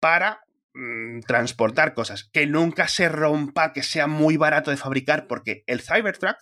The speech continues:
gran parte, digamos, de su espíritu es eso.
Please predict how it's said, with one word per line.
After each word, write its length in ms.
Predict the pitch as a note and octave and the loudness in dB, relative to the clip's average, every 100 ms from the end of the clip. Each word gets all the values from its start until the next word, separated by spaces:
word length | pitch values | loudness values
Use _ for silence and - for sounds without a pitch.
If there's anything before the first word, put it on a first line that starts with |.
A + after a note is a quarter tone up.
| _ _ _ | _ _ _
gran 640 | C3 B2+ D3+ F#3 C#4 C#4 - | -14 -4 2 4 4 4 2
parte, 560 | G#3 G#3 - F#2+ - _ _ - | 0 0 -6 -10 -10 _ _ -20
digamos, 480 | G#2 A2 A#2+ B2+ G#2+ | -8 -2 0 0 -2
de 100 | G2 | -4
su 140 | G#2 | -4
espíritu 560 | F#2+ - C#3+ - A3+ - | -4 -2 -4 -2 -6 0
es 200 | F3+ - | 0 0
eso. 400 | G#3+ - G2+ | -4 -6 -8